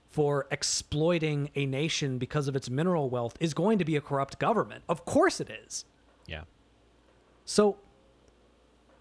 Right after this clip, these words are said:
Speaker 1: Biden knew that this was going to, this, that people were gonna give him shit for this. He knew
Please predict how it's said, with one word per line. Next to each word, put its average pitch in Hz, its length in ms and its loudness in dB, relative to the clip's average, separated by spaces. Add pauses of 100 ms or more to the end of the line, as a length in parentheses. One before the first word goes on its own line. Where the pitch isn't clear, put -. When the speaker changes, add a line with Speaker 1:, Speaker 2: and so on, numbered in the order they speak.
(680)
Speaker 1:
Biden 240 560 2
knew 165 380 0 (1200)
that 135 280 0 (440)
this 160 280 0
was 175 160 0
going 160 360 0
to, 135 320 -2
this, 165 260 -2
that 147 220 -6
people 190 280 -2
were 165 140 0
gonna 135 160 -4
give 120 160 -6
him 104 140 -12
shit - 240 -8
for - 100 -20
this. - 400 -14 (1800)
He 156 160 2
knew 180 380 4